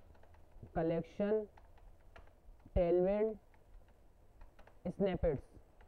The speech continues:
ठीक है, ये आपने search करना है, टेलविन स्नैपेट्स,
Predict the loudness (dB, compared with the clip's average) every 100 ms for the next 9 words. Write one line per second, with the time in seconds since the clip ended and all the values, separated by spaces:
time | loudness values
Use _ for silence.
0 | -4 0 2 0 -6 -20 -20 -20 -8 0
1 | 2 2 2 0 0 -2 -8 -20 -4 0
2 | 0 0 0 0 -2 -6 -10 -10 -2 0
3 | 2 0 -2 -4 -18 -20 -12 -8 -4 -4
4 | -2 -4